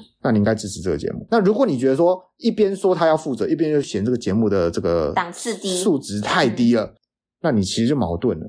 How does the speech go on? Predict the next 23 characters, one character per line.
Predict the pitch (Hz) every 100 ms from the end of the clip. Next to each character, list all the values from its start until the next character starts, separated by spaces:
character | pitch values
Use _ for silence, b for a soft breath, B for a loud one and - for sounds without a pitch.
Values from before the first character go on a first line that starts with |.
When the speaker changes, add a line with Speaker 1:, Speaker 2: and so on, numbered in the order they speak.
| -
Speaker 1:
因 | -
为 | 170
这 | 190
个 |
素- | 247
Speaker 2:
对 | 220
啊。 | 107
Speaker 1:
节 | -
目 | 143 170
就 | 165
是 | 160
素 | - 151
质 | 127 113
低 | - 127
到 | 127
他 | 127
不 | -
用 | 113 113
负 | 131 104
责 | - 69
啊。 | - - _ _ _ _
Speaker 2:
对 | -
啊。 | 294